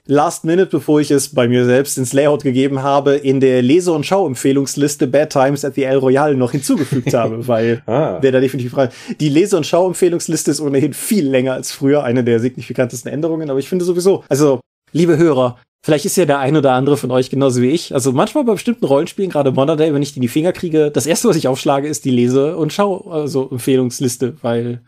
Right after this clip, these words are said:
Speaker 1: also gerade bei Magus, wenn, wenn ein neues Magus-Buch kommt, ist die erste Frage, empfehlen Sie mir Filme und Bücher? Und dann gucke ich, worum es im Rollenspielbuch geht.
Speaker 2: So seltsam.
Speaker 1: Mhm. Ja, Medien, wa?
Speaker 2: Ja,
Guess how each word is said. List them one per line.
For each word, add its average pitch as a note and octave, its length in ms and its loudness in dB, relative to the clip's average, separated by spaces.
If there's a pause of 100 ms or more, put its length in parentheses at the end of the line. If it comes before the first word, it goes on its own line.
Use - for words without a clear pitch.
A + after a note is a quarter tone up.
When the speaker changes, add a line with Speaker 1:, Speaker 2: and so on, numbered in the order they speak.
Speaker 1:
also C3 120 -4
gerade D3 160 0
bei D3+ 100 4
Magus, D#3+ 400 -2
wenn, B2 200 0
wenn C3 80 0
ein C3+ 40 0
neues C3+ 180 2
Magus-Buch C#3+ 360 -2
kommt, F#3 180 0
ist - 100 -6
die C3+ 60 -2
erste A2+ 180 -8
Frage, D#3 280 -2
empfehlen B2 280 0
Sie B2+ 80 -2
mir C3+ 100 -2
Filme D3 240 -2
und E3 100 -6
Bücher? - 260 -12 (120)
Und A#2+ 140 -12
dann B2+ 180 -4
gucke C3+ 200 -8
ich, B2 100 -14
worum B2+ 140 -6
es B2+ 120 -12
im C3+ 60 -8
Rollenspielbuch C3+ 480 -12
geht. D#3+ 140 -20 (140)
Speaker 2:
So G#2+ 260 -16
seltsam. F#2+ 500 -18 (220)
Speaker 1:
Mhm. C3 340 -6 (880)
Ja, E4 240 0 (120)
Medien, E3 380 2
wa? D#3 200 0 (200)
Speaker 2:
Ja, B2 220 -2